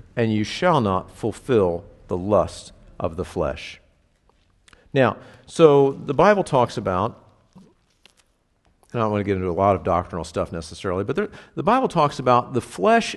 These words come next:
and the Spirit sort of are contrary to one another. We wanna be people that live according to the leading of the Holy Spirit.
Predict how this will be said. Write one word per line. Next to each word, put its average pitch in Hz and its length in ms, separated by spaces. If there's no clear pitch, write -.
and 147 120
the 135 60
Spirit 104 760
sort 151 320
of 120 240
are 113 840
contrary 123 480
to 98 60
one 98 160
another. 80 340
We 175 160
wanna 156 200
be 123 360
people 123 800
that 113 280
live 120 400
according 117 420
to 110 100
the 101 120
leading 139 440
of 98 80
the 104 80
Holy 110 200
Spirit. 104 400